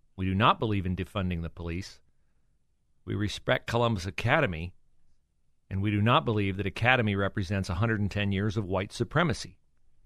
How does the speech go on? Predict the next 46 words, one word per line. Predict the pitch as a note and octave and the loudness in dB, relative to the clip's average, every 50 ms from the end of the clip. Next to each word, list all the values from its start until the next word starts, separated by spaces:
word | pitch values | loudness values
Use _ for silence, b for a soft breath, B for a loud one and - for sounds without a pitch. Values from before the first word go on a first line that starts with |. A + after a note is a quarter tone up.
| - _ _ _ _ _ _ _ _ _ _ _ _ _ _ _ _ _ _ _ _ _ _ _ _ - | -20 _ _ _ _ _ _ _ _ _ _ _ _ _ _ _ _ _ _ _ _ _ _ _ _ -4
We | F#2+ A2 B2 | 0 2 4
do | C#3+ | 4
not | C#3+ B2+ A#2+ - - | 4 4 2 2 0
see | - C#3 | -2 -2
color. | - - - D#3+ - G#2+ E2+ - - - _ _ _ _ _ _ - _ _ _ _ _ _ _ - - - - - - | 0 2 2 2 2 2 -2 -4 -8 -18 _ _ _ _ _ _ -20 _ _ _ _ _ _ _ -20 -20 -20 -20 -8 0
We | A2 A#2+ | 2 2
agree | C3 B2 G2+ A#2 A#2 A#2+ | 2 2 2 2 2 4
with | A#2+ A2+ - | 2 2 2
Martin | G#2 G#2 G#2+ G#2+ G#2+ | 2 2 2 2 0
Luther | G#2+ G#2+ G#2 - A2+ - | 0 -2 0 -2 -4 -4
King. | - - B2+ A2+ F#2 - - - - - - - - _ - _ _ _ _ _ _ _ _ _ _ _ _ _ _ _ _ _ _ _ _ _ _ _ _ _ _ _ _ - | -2 -2 -2 -2 -4 -6 -10 -14 -18 -20 -20 -20 -20 _ -20 _ _ _ _ _ _ _ _ _ _ _ _ _ _ _ _ _ _ _ _ _ _ _ _ _ _ _ _ -6
I | F2 E2+ | -4 0
have | F2+ G#2+ B2 | 0 0 0
a | C3+ | 0
dream | G#2+ A2+ A2+ A2 G#2+ G#2 G#2 A2 A2 - - - - - | 0 2 2 2 2 2 2 0 -2 -6 -12 -20 -14 -10
that | F2+ - | -6 -4
my | E2+ E2+ | -4 -4
four | E2+ - - G#2+ A2 A2+ | -4 -4 -2 -2 0 0
little | A#2 A#2 B2 A#2 | 0 0 -2 -2
children | - - G#2+ G#2 F#2+ G#2 G2 F#2+ | -4 -2 -2 0 0 0 -2 -2
will | F2 E2+ | -2 -4
one | E2+ F2 G2+ A2+ | -4 -2 -2 0
day | A2 A2+ A2+ | 2 2 2
live | G#2 G#2 G#2 | 2 2 2
in | A2 A2 | 2 2
a | G#2+ | 0
nation | G2+ F2+ D#2+ E2 - - F#2+ F2 | 0 0 -2 -4 -6 -8 -8 -6
where | E2+ E2+ | -6 -6
they | E2+ E2 | -6 -6
will | D#2 E2+ | -6 -4
not | E2+ F2 G2 A2+ - | -2 0 0 -2 0
be | - C3 | -2 -2
judged | A2 F2+ G#2+ G#2 G#2 F#2+ - | -2 0 0 -2 -2 -2 -4
by | - G2+ F#2 | -2 -2 -2
the | F#2 | -2
color | - - - G2 G2+ G#2 G#2 | -4 -4 -4 -2 -2 0 -2
of | F#2+ | -2
their | G2 F#2+ | -2 -4
skin, | - - - - F2 E2+ E2 | -6 -6 -6 -6 -6 -4 -4
but | E2+ - | -6 -6
by | - F#2 | -6 -6
the | F#2 G2 | -6 -6
content | - - - F2 D#2+ D#2+ - F2 E2+ | -8 -8 -6 -6 -6 -6 -6 -6 -6
of | D#2+ D#2+ | -6 -6
their | D#2+ D#2 D2+ | -6 -8 -10
character." | - - E2 D2+ C#2+ C2+ - - - | -8 -8 -8 -8 -8 -10 -12 -16 -20